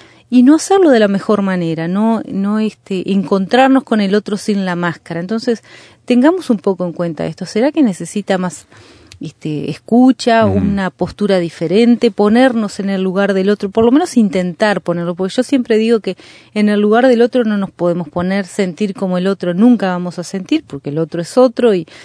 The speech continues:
Speaker 1: y nosotros no podemos estar en su lugar, pero sí intentar entender de qué nos está hablando, qué es lo que le pasa, tratar de estar cerca y escuchar y entender su situación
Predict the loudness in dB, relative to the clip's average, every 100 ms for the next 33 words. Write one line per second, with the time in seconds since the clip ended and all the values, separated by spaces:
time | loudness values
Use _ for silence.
0 | -14 -6 -4 -4 -6 -6 -6 -4 -2 0
1 | -2 -6 -6 -6 -4 -2 -2 -4 -10 -20
2 | _ 0 2 0 2 2 2 -6 _ 2
3 | 4 4 2 0 0 0 0 -6 _ -8
4 | -4 -2 -2 2 0 0 -6 -6 -2 -2
5 | -2 -8 -4 -2 -2 -2 -4 -4 -4 -4
6 | -4 -6 -4 -4 -4 -6 -12 -12 -20 -20
7 | _ -2 -2 0 0 2 2 0 -4 -12
8 | -8 0 0 0 -2 0 0 0 0 0
9 | -4 -8 -8 -2 0 2 0 0 -2 0
10 | -2 -4 -10 -8 -4 -4 -2 -2